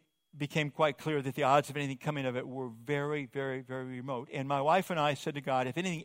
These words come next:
ever comes of this, we'll go, we'll give half of it to you.'" And he said, "I had not thought about this investment for many, many months. I got a call this afternoon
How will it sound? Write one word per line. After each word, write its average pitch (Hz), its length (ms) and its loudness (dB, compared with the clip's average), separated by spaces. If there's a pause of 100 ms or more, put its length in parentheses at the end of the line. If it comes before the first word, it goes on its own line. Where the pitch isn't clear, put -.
ever 180 220 2
comes 165 320 -4
of 135 80 -6
this, 113 320 -6 (560)
we'll 165 120 -2
go, 151 160 0 (200)
we'll 147 180 -6
give 156 160 -2
half 147 180 0
of 151 120 -10
it 156 100 -12
to 156 80 -12
you.'" 165 260 -10 (640)
And 165 140 2
he 175 80 4
said, 180 180 2
"I 151 80 8
had 147 100 4
not 202 220 0
thought - 460 -4
about 160 240 2
this 143 200 -6
investment 135 480 -6
for - 140 -14
many, 160 840 -4
many 156 360 -4
months. 139 360 -4
I 143 60 -2
got 170 140 -2
a 180 40 -4
call 190 260 -4
this 180 120 -8
afternoon 175 540 -6